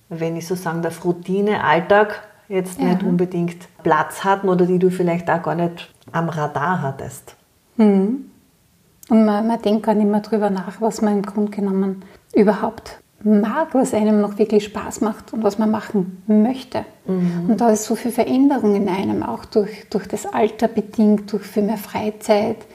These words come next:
Speaker 2: dadurch, dass die Kinder einen vielleicht nicht mehr so brauchen oder man vielleicht auch nicht mehr Eltern hat, auf die man schauen muss,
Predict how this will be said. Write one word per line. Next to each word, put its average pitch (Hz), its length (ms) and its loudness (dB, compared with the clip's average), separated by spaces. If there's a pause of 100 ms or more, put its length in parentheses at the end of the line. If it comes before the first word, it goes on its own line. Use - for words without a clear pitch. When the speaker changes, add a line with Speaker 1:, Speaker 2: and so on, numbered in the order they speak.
(280)
Speaker 2:
dadurch, 214 280 4
dass - 160 0
die 214 100 -6
Kinder 240 400 2
einen 220 260 2
vielleicht 208 380 0
nicht 208 160 -2
mehr 214 80 0
so 208 200 -4
brauchen 214 520 0
oder 202 220 -2
man 208 160 0
vielleicht - 380 -4
auch 214 80 -2
nicht 214 160 0
mehr 214 120 -2
Eltern - 420 -2
hat, 220 240 -4 (240)
auf - 80 -18
die - 120 -6
man 220 120 0
schauen 226 340 -6
muss, 220 280 -4